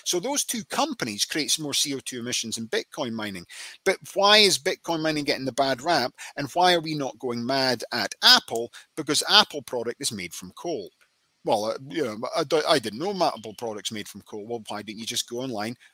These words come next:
look at Foxconn? It's this, "Oh, we'll blame China." Let's stop blaming China for things. I don't blame China for nothing. They're the world's factory. We're placing the orders. When they moved all the factory and the manufacturing from the U S,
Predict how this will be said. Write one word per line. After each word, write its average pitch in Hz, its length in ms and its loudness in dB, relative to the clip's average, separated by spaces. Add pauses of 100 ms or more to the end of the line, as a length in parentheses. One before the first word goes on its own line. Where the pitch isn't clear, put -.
(100)
look 110 180 -10
at 165 60 -8
Foxconn? 117 640 -4 (320)
It's 120 140 4
this, 175 240 6
"Oh, 147 60 2
we'll 127 180 -2
blame 139 280 0
China." 117 400 -2
Let's 147 200 0
stop 196 240 -2
blaming 147 580 0
China 120 560 -4 (140)
for - 220 -8
things. - 580 -10 (100)
I 165 160 -2
don't 226 120 -2
blame 185 180 -2
China 123 200 -2
for 98 120 -10
nothing. 107 420 -6
They're 185 140 0
the 185 80 -4
world's 139 360 -2
factory. 147 640 0 (300)
We're 165 240 4
placing 139 540 2
the 110 120 -4
orders. 123 640 -2 (380)
When 143 140 2
they 139 100 2
moved 180 340 -2
all 180 180 4
the 143 120 2
factory 190 640 4
and 143 100 0
the 123 60 -4
manufacturing 160 880 0
from 135 160 -8
the 127 80 -8
U 170 260 -6
S, 208 440 2